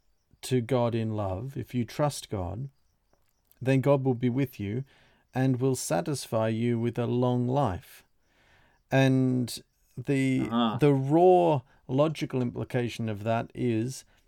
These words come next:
Speaker 1: if you do not get a long, satisfying life, then you have not been holding fast to God in love. And that is something which I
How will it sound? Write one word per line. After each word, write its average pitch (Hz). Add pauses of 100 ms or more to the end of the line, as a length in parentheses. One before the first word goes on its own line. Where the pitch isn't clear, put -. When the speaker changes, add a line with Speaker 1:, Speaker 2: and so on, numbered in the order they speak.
(140)
Speaker 1:
if 135
you 131
do 151
not 120
get 120
a 123
long, 123
satisfying 110
life, 107 (340)
then 127
you 117
have 113
not 151
been 120
holding 110
fast 110
to 117
God 107
in 104
love. 110 (380)
And 120
that 170
is 127
something 127
which 123
I 123